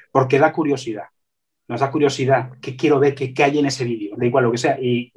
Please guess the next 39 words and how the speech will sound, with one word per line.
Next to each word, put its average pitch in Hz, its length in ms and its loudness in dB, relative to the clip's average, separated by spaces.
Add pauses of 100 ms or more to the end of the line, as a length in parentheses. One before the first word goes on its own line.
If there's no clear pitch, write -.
seguramente 135 320 4
a 170 40 -2
ti 175 80 6
te 151 120 4
pasa, 170 260 2
a - 60 -4
ti 135 60 -14
te 143 100 2
manda 139 280 2
un 135 80 -4
amigo 135 260 0
un 123 140 -4
vídeo 131 200 -2
por - 160 -14
WhatsApp, - 360 0 (880)
lo 131 300 -2
vas - 140 4
a - 40 4
abrir 160 160 4
sí 127 200 -4
o 110 40 -2
sí. - 200 -8 (800)
¿Ves? 113 200 0
Eh, 139 220 8
eh, 127 240 6
no 139 200 8
hay, 139 540 4
no 143 80 -2
hay 143 40 -2
manera 147 260 0
de 135 40 0
evitarlo. 113 460 -6 (420)
Eso 139 220 0
es 143 40 2
una 151 160 6
buena 143 200 4
manera 131 260 0
de 170 60 0
aprovechar, 107 640 -4